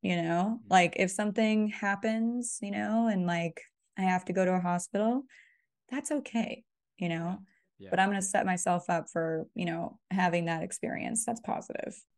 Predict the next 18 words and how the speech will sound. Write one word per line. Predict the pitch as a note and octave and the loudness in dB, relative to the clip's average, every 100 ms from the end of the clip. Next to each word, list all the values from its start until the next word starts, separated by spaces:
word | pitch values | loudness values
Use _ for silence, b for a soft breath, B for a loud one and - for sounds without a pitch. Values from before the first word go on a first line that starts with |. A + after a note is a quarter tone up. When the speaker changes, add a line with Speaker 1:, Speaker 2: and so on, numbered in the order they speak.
| _ _ _ - | _ _ _ -8
Speaker 2:
Yeah. | A#2+ B2 F2+ F2+ _ _ _ | -4 -2 -4 -10 _ _ _
The, | B2 C3 | -8 -6
a-, | E2 A#2 - | -6 -10 -8
and, | C#3 C3+ B2+ - - - _ _ - | -6 -4 -4 -8 -20 -20 _ _ -10
and | C3 B2+ | -4 -2
there | C3 C3+ | 0 -2
is | B2+ | -2
something | C#3+ C#3 C#3 B2+ | -6 -6 -4 -4
so | A#2+ C#3 C3 | -4 -6 -6
profound. | C3 A#2 A#2+ A#2 A#2 | -8 -8 -6 -6 -6
I, | C#2+ G2 F2 | -6 -6 -4
I | |
love | A2 A2+ G#2+ | -4 -4 -6
what | G#2+ - | -10 -10
you | G2 | -10
just | G2 | -10
said. | G2 F2+ | -10 -10
Like, | G2 | -10